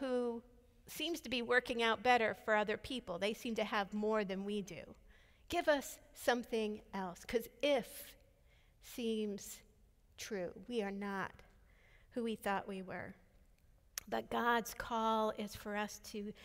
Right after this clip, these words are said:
hear the deeper ways in which we are beloved, which we are loved, which we are provided for.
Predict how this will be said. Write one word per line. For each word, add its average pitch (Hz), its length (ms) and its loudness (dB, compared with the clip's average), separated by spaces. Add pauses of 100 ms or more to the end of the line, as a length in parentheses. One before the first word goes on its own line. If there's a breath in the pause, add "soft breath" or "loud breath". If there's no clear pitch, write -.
(160 loud breath)
hear 247 360 0
the 208 100 -2
deeper 214 460 -6
ways 196 500 -6
in 196 160 -6
which - 480 -6 (1000)
we 220 160 -4
are 190 180 -4
beloved, - 640 -10 (1040)
which - 520 -6 (200)
we 214 160 -4
are 185 160 -6
loved, 196 540 -8 (320)
which - 420 -2
we 208 160 -2
are 190 80 -6
provided 180 560 -8
for. - 340 -16